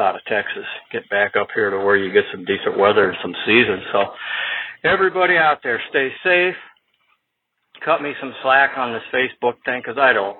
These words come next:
know what I'm doing. I really don't yet. And, uh, other than that, just stay hydrated. Don't,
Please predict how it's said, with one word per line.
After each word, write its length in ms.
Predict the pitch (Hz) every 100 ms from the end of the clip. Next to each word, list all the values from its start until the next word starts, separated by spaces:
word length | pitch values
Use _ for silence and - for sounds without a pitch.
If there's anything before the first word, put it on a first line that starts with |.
| -
know 220 | 113 104 107
what 140 | 107
I'm 140 | 101
doing. 380 | 98 104 104 107
I 80 | 113
really 320 | 107 120 107
don't 280 | 101 101 104
yet. 180 | 101 104 - - - - - - - - -
And, 340 | 117 117 117
uh, 420 | 117 117 113 107 - - _ _ _ _ _ _ _ - -
other 280 | 147 156 117
than 100 | 95
that, 300 | 135 120 117
just 160 | 135 -
stay 180 | 127 135
hydrated. 640 | 113 127 113 123 127 120 - - - - - -
Don't, 320 | 139 151